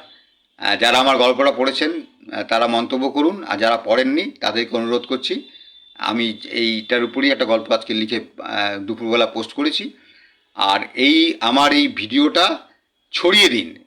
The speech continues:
আহ, বেশি বেশি করে ছড়িয়ে দিন, যাতে সবার কানে এটা পৌঁছায়, যাতে একটা আন্দোলন তৈরি হয়, যাতে যাদবপুরে অ্যানাউন্সমেন্টটা হয়। এটাই আমার লক্ষ্য, যে যাদবপুরে যেন অ্যানাউন্সমেন্টটা হয়। ধন্যবাদ,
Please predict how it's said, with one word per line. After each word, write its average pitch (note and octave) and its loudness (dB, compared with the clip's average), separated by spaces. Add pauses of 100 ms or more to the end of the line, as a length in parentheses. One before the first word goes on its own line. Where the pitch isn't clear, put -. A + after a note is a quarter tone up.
(120)
আহ, A#2 0
বেশি C3+ 0
বেশি D#3+ 4
করে E3 2
ছড়িয়ে D3 4
দিন, G3+ 0 (520)
যাতে A#2 0
সবার D3 2
কানে C#3+ 2
এটা D3 2
পৌঁছায়, E3 2
যাতে A#2+ 0
একটা B2 0
আন্দোলন D3 2
তৈরি D#3 2
হয়, F3+ 2 (460)
যাতে A#2 -2
যাদবপুরে B2 0
অ্যানাউন্সমেন্টটা C#3+ 2
হয়। E3+ 2
এটাই E3 6
আমার E3+ 6
লক্ষ্য, D3 0 (480)
যে A2+ -4
যাদবপুরে D3+ 2
যেন D3 6 (360)
অ্যানাউন্সমেন্টটা C#3 0
হয়। D3 0 (300)
ধন্যবাদ, A#2+ 0